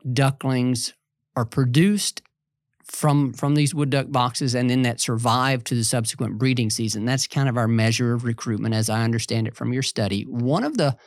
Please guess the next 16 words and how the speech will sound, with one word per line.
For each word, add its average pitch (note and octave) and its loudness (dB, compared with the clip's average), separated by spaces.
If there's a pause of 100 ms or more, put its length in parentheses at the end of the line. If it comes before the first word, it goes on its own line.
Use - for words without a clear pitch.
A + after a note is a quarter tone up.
(360)
you D#3 0
know, D3 2
we, C#3 2
we D#3 4
can't B3 -2
put, F#3+ 0 (420)
we E3 -4
can't G3+ -2
put, - -4
put F3+ -2
big D#3 0
leg C#3 2
bands A#2+ 0
on C3+ 2
the C3+ 2
ducklings. B2 0